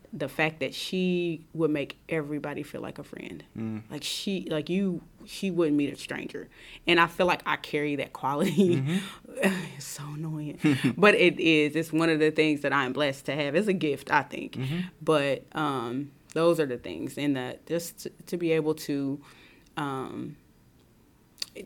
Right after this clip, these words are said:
Speaker 1: I, I try to instill those things into my kids, and they're like, "Mama, we not, we are not as friendly as you." I'm
Speaker 2: Yeah.
Speaker 1: like, "Well, just fake it."
Speaker 2: <laughs>
Speaker 1: And they're like, "Mama, no," and just understand they're not me.
Speaker 2: Yeah.
Speaker 1: They are part of their dad.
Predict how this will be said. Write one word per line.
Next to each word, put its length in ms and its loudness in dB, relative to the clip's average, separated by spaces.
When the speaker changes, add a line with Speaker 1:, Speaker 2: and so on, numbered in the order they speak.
Speaker 1:
I, 200 2
I 120 6
try 260 6
to 100 2
instill 360 -2
those 200 -2
things 240 -6
into 160 -8
my 120 -4
kids, 260 -4
and 120 -2
they're 60 -2
like, 120 -8
"Mama, 360 6
we 260 6
not, 300 4
we 240 8
are 120 10
not 400 12
as 160 6
friendly 440 6
as 200 8
you." 240 10
I'm 100 4
Speaker 2:
Yeah. 120 4
Speaker 1:
like, 140 -2
"Well, 120 6
just 560 8
fake 440 8
it." 260 2
Speaker 2:
<laughs> 200 2
Speaker 1:
And 100 0
they're 120 6
like, 60 2
"Mama, 760 10
no," 360 12
and 160 10
just 160 12
understand 440 6
they're 120 12
not 200 12
me. 380 12
Speaker 2:
Yeah. 60 12
Speaker 1:
They 220 12
are 100 10
part 200 12
of 80 10
their 100 10
dad. 400 6